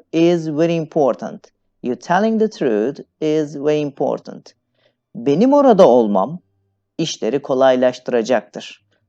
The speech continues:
Burada to be değil, will kullanacağız, değil mi? Geleceğe dair bir cümle.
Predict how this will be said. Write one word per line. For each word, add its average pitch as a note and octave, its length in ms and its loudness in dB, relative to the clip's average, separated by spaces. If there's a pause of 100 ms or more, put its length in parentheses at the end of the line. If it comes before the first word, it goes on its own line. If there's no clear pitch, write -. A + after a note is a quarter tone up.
(120)
Burada D3 280 -2
to D3 180 -6
be C3 100 -2
değil, C3 160 -2
will C#3+ 260 -2
kullanacağız, A2 520 -8
değil G#3+ 80 -8
mi? G3 80 -6
Geleceğe A#2+ 420 -4
dair G#2 240 0
bir G2+ 60 -8
cümle. B2+ 500 -4